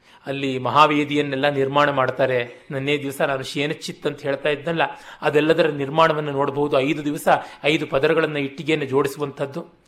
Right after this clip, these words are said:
ಆಗಲೇ ಆ ಇಟ್ಟಿಗೆಯನ್ನು ಜೋಡಿಸುವಾಗಲೇ ರುದ್ರಾಧ್ಯಾಯ, ನಮಕವನ್ನ, ಚಮಕವನ್ನ ಎಲ್ಲ ಹೇಳುವಂಥದ್ದು. ಅದಕ್ಕೆ ಶ್ರೌತದ ವಿನಿಯೋಗ ಹಾಗೆ ಇರುವಂಥದ್ದು.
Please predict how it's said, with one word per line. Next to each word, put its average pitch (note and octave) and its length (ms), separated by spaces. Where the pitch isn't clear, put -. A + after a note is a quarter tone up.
ಆಗಲೇ F3 680
ಆ D#3+ 80
ಇಟ್ಟಿಗೆಯನ್ನು F3 520
ಜೋಡಿಸುವಾಗಲೇ E3+ 1080
ರುದ್ರಾಧ್ಯಾಯ, D3 720
ನಮಕವನ್ನ, D3+ 580
ಚಮಕವನ್ನ D3+ 500
ಎಲ್ಲ C#3+ 220
ಹೇಳುವಂಥದ್ದು. D3+ 680
ಅದಕ್ಕೆ D3 380
ಶ್ರೌತದ D#3+ 460
ವಿನಿಯೋಗ C#3+ 460
ಹಾಗೆ D3+ 340
ಇರುವಂಥದ್ದು. C3+ 640